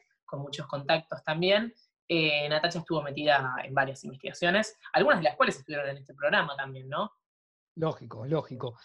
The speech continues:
Speaker 1: Ahora
Speaker 2: Eh, tenemos que hacer, eh, si les parece, el cierre de este programa. Enseguidita viene Luis Majul con una nueva entrevista, en este caso a, al padre Grassi, al padre Grassi, una entrevista que parece, eh, promete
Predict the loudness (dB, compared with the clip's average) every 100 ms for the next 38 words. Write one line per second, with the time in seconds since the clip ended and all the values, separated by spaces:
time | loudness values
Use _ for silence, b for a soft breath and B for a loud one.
0 | b 2 6 6 4 0 0 0 2 2
1 | 2 0 2 2 0 -2 -6 -6 -4 -2
2 | -2 -2 -4 0 2 2 2 -2 b b
3 | b -2 0 2 2 4 4 4 0 -2
4 | -4 -2 -2 0 -2 -6 b b -2 -2
5 | 0 -2 0 2 2 0 b b -4 -2
6 | 0 0 0 2 4 4 2 -4 -4 -4
7 | -4 -2 -4 -4 b b b -4 -2 -2
8 | -4 -2 -2 0 0 0 0 -4 -6 -4
9 | -4 -4 0 2 4 2 4 2 0 -8
10 | -8 -14 -12 -4 -2 -2 -4 -4 -6 -10
11 | -10 -8 -8 -6 -6 -6 -6 -6 -8 b
12 | b b b -6 -4 -2 -2